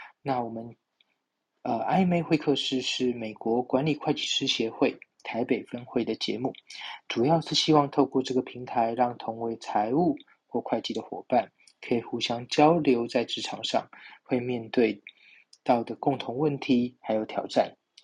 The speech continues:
那欢迎大家把这个房分享出去，也欢迎大家追踪美国管理会计师协会台北分会的F B粉专。我们会定期在，呃，将I M A旗舰杂志《Strategic Finance》与最新的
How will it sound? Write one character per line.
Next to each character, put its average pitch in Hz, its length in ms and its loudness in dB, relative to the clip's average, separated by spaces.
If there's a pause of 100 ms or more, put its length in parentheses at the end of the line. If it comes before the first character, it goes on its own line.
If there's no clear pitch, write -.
(320)
那 139 140 10
欢 139 200 6
迎 131 60 0
大 131 140 4
家 135 100 6
把 110 140 4
这 143 120 -2
个 139 60 8
房 123 240 2
分 165 140 -2
享 123 180 0
出 - 160 -10
去， - 380 2
也 113 120 -6
欢 120 200 -6
迎 120 80 -10
大 113 120 -2
家 117 180 -2
追 123 180 0
踪 123 240 0
美 107 120 -6
国 113 180 0
管 113 220 2
理 127 140 2
会 - 160 0
计 127 80 0
师 127 220 -2
协 - 200 2
会 - 240 6 (460)
台 117 160 4
北 - 160 -2
分 120 220 -12
会 131 200 2
的 120 180 -2
F 110 280 -6
B 147 140 6
粉 - 240 0
专。 156 280 4 (440)
我 123 80 -4
们 123 100 -2
会 131 140 6
定 131 280 -2
期 120 320 -4
在， 123 320 6 (400)
呃， 120 320 4
将 131 280 0
I 147 200 -4
M 139 160 -6
A 139 140 -2
旗 - 220 -12
舰 135 240 -4
杂 117 240 -8
志 - 320 -10 (100)
《Strategic - 640 -2
Finance》 139 640 2
与 113 180 -10
最 127 220 -2
新 127 440 -10
的 113 240 0